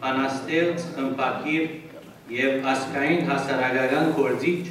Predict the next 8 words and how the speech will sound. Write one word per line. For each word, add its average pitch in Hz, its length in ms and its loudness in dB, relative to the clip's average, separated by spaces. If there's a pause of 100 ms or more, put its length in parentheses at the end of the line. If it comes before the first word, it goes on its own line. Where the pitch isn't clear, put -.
(760)
Վահե 139 340 2
Վահյանի 143 640 2 (480)
բանաստեղծին 139 840 2 (100)
սիրտը 165 440 0 (220)
նամականի 127 640 -2 (140)
ներկայացման։ 117 840 -2 (1500)
Այս 190 240 0
նամակագրությունը 151 1040 0